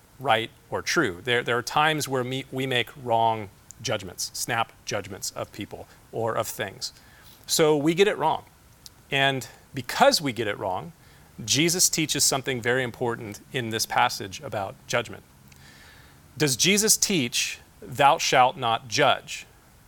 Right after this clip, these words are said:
Well, the answer to that question is no. That's not what this passage is teaching, as we are going to see. And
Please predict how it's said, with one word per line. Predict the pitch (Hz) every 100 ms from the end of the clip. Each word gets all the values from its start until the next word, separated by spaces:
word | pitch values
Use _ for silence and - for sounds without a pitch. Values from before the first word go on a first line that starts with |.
| -
Well, | 143
the | 214
answer | 254
to | 277
that | 185
question | 180 165 151
is | 113
no. | 123 131 87 127
That's | 143 170
not | 175 165
what | -
this | 139
passage | - 123 127 101 -
is | 113 -
teaching, | 131 - 101
as | 110 113
we | 131 110 -
are | 113
going | 104 104 98
to | - 95
see. | - 160 95 - - - - -
And | 135 135